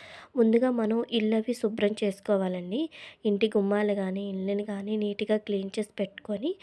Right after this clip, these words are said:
పూజా సామాగ్రి కూడా క్లీన్ చేసి పెట్టుకోవాలి. అదే రోజని అవసరం లేదండి, ముందు రోజు కూడా చేసుకోవచ్చు. చిన్నపిల్లలతో ఉంటారు కదా, అటువంటి వాళ్ళు ముందు రోజు చేసుకుంటే పర్వాలేదు.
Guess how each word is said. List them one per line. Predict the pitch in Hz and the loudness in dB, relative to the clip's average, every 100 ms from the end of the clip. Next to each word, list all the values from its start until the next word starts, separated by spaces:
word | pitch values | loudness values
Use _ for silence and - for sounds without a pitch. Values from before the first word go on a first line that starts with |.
| - - _ 240 | -20 -20 _ 4
పూజా | 226 247 | 6 4
సామాగ్రి | 240 220 202 196 196 202 | 2 -2 0 -2 -2 -4
కూడా | 196 233 | -2 -2
క్లీన్ | 294 247 214 208 | -2 -2 -2 -4
చేసి | 214 - | -6 -4
పెట్టుకోవాలి. | 196 - - 208 196 190 - - - - - - | -8 -8 -8 -6 -6 -10 -14 -16 -20 -20 -20 0
అదే | 214 220 240 | 4 6 6
రోజని | 226 214 214 220 | 6 4 2 2
అవసరం | 233 196 - 202 | 0 -4 -4 -2
లేదండి, | 196 190 190 185 302 | 0 -2 -4 -4 -2
ముందు | 254 220 214 | 0 0 2
రోజు | 202 - | 0 0
కూడా | 208 233 233 | -2 -2 -2
చేసుకోవచ్చు. | 202 - - 190 190 - - - - - 233 | -4 -4 -4 -2 -4 -8 -12 -14 -20 -4 2
చిన్నపిల్లలతో | 220 226 233 220 220 226 214 | 2 2 4 4 4 2 0
ఉంటారు | 202 196 196 | 0 -2 -4
కదా, | 202 202 269 | -2 -4 -2
అటువంటి | 240 202 214 208 208 | -4 -4 -4 -2 -2
వాళ్ళు | 196 190 226 | -2 -4 -4
ముందు | 254 226 220 | -2 -2 0
రోజు | 220 220 220 | -2 -2 -6
చేసుకుంటే | 202 - 202 190 302 | -6 -10 -12 -4 -4
పర్వాలేదు. | 294 220 208 196 202 208 | -2 -2 -2 -4 -6 -8